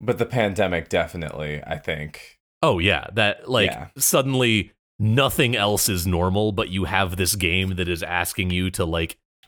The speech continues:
Speaker 2: build a little bit of a routine and giving you an avenue to socialize in a way that you kinda couldn't in the real world was really, like, kind of a lightning in the bottle thing.
Speaker 1: Mm-hmm.
Speaker 2: And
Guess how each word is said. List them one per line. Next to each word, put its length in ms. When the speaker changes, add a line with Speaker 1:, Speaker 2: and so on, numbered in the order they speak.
Speaker 2:
build 260
a 40
little 240
bit 160
of 100
a 60
routine 680
and 260
giving 300
you 160
an 80
avenue 460
to 260
socialize 840
in 80
a 80
way 280
that 160
you 180
kinda 360
couldn't 460
in 160
the 100
real 300
world 520
was 240
really, 400
like, 380
kind 380
of 80
a 60
lightning 420
in 140
the 80
bottle 340
thing. 540
Speaker 1:
Mm-hmm. 260
Speaker 2:
And 520